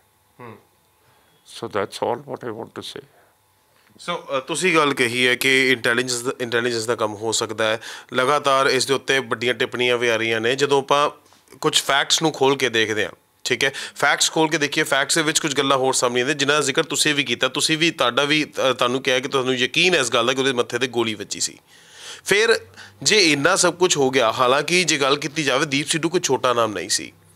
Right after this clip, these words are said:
Speaker 1: ਹਰ ਇਨਸਾਨ, ਹਰ, ਹਰ ਯੂਥ ਅੱਜ ਦੀ ਡੇਟ 'ਚ ਉਸਦੇ ਫਾਲੋ ਕਰਦਾ, ਹਰ ਯੂਥ ਉਹਨਾਂ ਦੇ, ਉਹਨਾਂ ਦੀ, ਉਹਨਾਂ ਦੀ ਸੋਚ ਨਾਲ ਕਿਤੇ ਨਾ ਕਿਤੇ ਰਾਬਤਾ ਰੱਖਦਾ। ਬਹੁਤ ਸਾਰੇ ਲੋਕ ਅਜਿਹੇ ਵੀ ਸਨ ਜਿਨ੍ਹਾਂ ਦੇ,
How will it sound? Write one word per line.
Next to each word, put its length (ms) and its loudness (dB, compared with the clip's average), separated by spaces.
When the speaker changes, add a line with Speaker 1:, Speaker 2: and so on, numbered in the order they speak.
Speaker 1:
ਹਰ 240 0
ਇਨਸਾਨ, 460 2
ਹਰ, 200 2
ਹਰ 380 -2
ਯੂਥ 440 0
ਅੱਜ 60 -2
ਦੀ 120 -6
ਡੇਟ 200 4
'ਚ 80 -2
ਉਸਦੇ 240 0
ਫਾਲੋ 340 2
ਕਰਦਾ, 340 0
ਹਰ 160 2
ਯੂਥ 280 -6
ਉਹਨਾਂ 140 2
ਦੇ, 200 0
ਉਹਨਾਂ 200 2
ਦੀ, 80 0
ਉਹਨਾਂ 220 2
ਦੀ 60 0
ਸੋਚ 400 2
ਨਾਲ 200 2
ਕਿਤੇ 160 -2
ਨਾ 80 2
ਕਿਤੇ 220 -2
ਰਾਬਤਾ 340 2
ਰੱਖਦਾ। 280 0
ਬਹੁਤ 260 2
ਸਾਰੇ 140 2
ਲੋਕ 200 2
ਅਜਿਹੇ 260 0
ਵੀ 120 -4
ਸਨ 260 0
ਜਿਨ੍ਹਾਂ 220 0
ਦੇ, 200 0